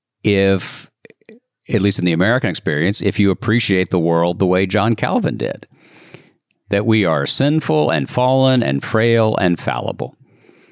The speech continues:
And the reason the Constitution of the United States makes it so difficult to do anything is because they assumed rightly that most of the things we would want to do were wrong.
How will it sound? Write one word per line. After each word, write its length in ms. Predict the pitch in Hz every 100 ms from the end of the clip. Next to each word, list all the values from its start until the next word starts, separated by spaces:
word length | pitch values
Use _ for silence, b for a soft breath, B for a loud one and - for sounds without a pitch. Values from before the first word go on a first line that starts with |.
| B B -
And 140 | 90
the 80 | 87
reason 320 | 101 143 147
the 60 | 107
Constitution 680 | - 117 120 - 117 113 104
of 20 |
the 100 | 92
United 180 | 104 101
States 320 | 104 98 -
makes 200 | 92 90
it 100 | -
so 240 | - 107 110
difficult 560 | 104 98 101 90 87 -
to 80 |
do 200 | 80 80
anything 460 | 85 110 - 117 123
is 140 | 82
because 280 | 85 80 80
they 160 | 104 104
assumed 640 | 85 - 127 120 123 123
rightly 540 | 85 85 98 - 107 104
that 240 | 95 73 92
most 260 | 113 -
of 40 | 98
the 80 |
things 260 | 95 98 87
we 100 | 85
would 120 | 82
want 180 | 85 90
to 60 | 78
do 240 | 80 87
were 180 | 85 78
wrong. 400 | 67 62 57